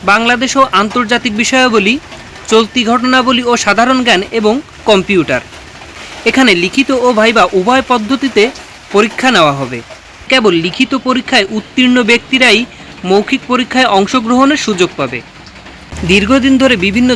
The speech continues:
জটিলতার কারণে দুর্নীতি দমন কমিশনার নিয়োগ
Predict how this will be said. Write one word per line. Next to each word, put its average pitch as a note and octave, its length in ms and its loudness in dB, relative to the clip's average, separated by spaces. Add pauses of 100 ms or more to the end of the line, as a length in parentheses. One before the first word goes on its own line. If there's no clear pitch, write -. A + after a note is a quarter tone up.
জটিলতার A#3+ 540 0
কারণে A#3+ 280 2 (1080)
দুর্নীতি A3+ 380 2
দমন A#3 280 2
কমিশনার B3 500 2 (540)
নিয়োগ A3 180 2